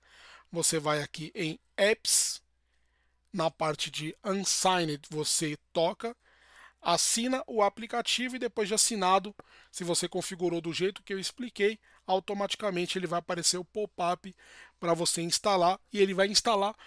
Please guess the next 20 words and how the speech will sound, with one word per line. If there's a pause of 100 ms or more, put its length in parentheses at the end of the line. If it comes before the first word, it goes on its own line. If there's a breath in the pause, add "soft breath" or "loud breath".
(260 loud breath)
por
cima
do
WhatsApp
que
você
tá
usando,
ou
seja,
você
não
vai
perder
grupo,
você
não
vai
perder
conversa,